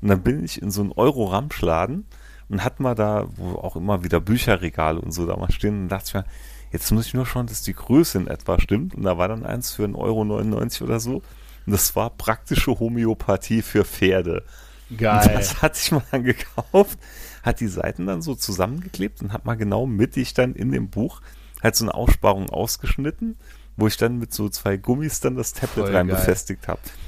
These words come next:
Speaker 1: Dann hat sich dann immer ab und zu da gesessen und hat praktische Homöopathie für Pferde in der Hand und hat
Speaker 2: Geil.
Speaker 1: dann <laughs> auf dem Tablet gelesen. Fand
Speaker 2: Ah,
Speaker 1: ich damals
Speaker 2: super.
Speaker 1: sehr witzig.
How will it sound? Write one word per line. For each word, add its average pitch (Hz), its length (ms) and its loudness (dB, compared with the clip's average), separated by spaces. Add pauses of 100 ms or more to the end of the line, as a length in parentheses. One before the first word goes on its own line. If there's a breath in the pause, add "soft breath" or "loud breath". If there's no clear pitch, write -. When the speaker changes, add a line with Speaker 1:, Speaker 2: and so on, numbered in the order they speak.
(140 loud breath)
Speaker 1:
Dann 92 160 0
hat 110 120 -4
sich - 80 -10
dann 113 140 0
immer 120 220 0
ab 107 140 -4
und 104 100 -4
zu - 140 -2
da 92 140 0
gesessen 85 460 0
und 107 100 -4
hat - 180 -8
praktische - 460 0
Homöopathie 110 760 0
für - 160 0
Pferde - 380 2
in 92 100 -2
der 90 160 -4
Hand 135 260 -4 (400 loud breath)
und - 140 2 (140)
hat 113 100 -2
Speaker 2:
Geil. 110 160 2
Speaker 1:
dann 151 220 0
<laughs> 120 120 -4
auf 143 120 6
dem 123 120 0
Tablet 101 460 0
gelesen. 90 460 -4 (380 soft breath)
Fand 101 220 -2
Speaker 2:
Ah, 107 60 -2
Speaker 1:
ich 101 60 -4
damals 101 400 2
Speaker 2:
super. 101 160 6
Speaker 1:
sehr 92 60 2
witzig. 92 320 -4